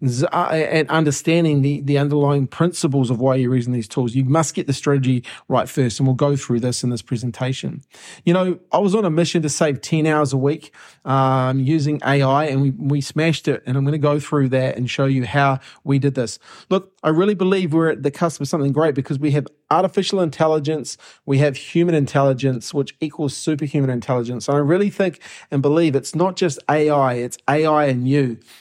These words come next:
Um, and, and, and how you can interact with the A I because you bring your smarts to, to it as well. I'm gonna go, go through, um, A I, A I one oh one in this presentation, on this talk.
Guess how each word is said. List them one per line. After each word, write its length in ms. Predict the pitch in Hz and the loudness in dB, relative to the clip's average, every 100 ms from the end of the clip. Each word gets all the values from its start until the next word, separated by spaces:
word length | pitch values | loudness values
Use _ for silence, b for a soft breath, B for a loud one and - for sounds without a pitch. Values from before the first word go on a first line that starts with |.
| B - | B -2
Um, 380 | 131 131 127 - | 2 2 0 0
and, 180 | 131 131 | -2 0
and, 280 | 135 135 123 | 0 0 -2
and 200 | 135 123 | -2 -4
how 300 | - 165 165 | -2 0 2
you 380 | 139 160 156 | 0 0 0
can 340 | 143 - 139 127 B B - | -2 -2 -2 -2 B B -4
interact 580 | 156 143 135 147 175 170 | -2 2 2 2 0 -2
with 100 | 139 | 0
the 140 | 131 | 2
A 200 | 127 127 | 2 2
I 180 | 127 131 | 0 0
because 300 | 135 - 127 | -2 -4 -6
you 80 | 139 | -2
bring 220 | 147 139 | 0 2
your 220 | 135 131 | 2 0
smarts 540 | - - 127 123 - - | -4 -4 -4 -4 -8 -10
to, 160 | 131 | -10
to 260 | 113 - 123 | -10 -8 -8
it 60 | |
as 100 | 120 | -8
well. 320 | 117 120 117 - - | -6 -8 -8 -14 -20
I'm 360 | - - - 262 | -20 -20 -4 0
gonna 100 | 202 | 0
go, 240 | 151 180 180 139 | 2 0 0 -4
go 160 | - 175 | 0 0
through, 360 | - 160 147 | 2 0 2
um, 380 | 131 143 131 123 - | 2 2 0 -4 -2
A 120 | 147 156 | 2 4
I, 500 | 147 139 139 143 - | 4 2 2 2 0
A 160 | 135 160 | 2 2
I 180 | 151 139 | 2 2
one 280 | 131 147 156 | 2 2 2
oh 100 | 139 | 0
one 420 | 131 143 175 185 | 2 0 0 0
in 80 | 143 | -2
this 100 | 139 | -2
presentation, 640 | 156 139 143 147 - 147 | -2 0 0 -2 -2 -4
on 120 | 131 | -2
this 120 | 123 | -4
talk. 420 | - 156 151 156 | -4 -2 0 -2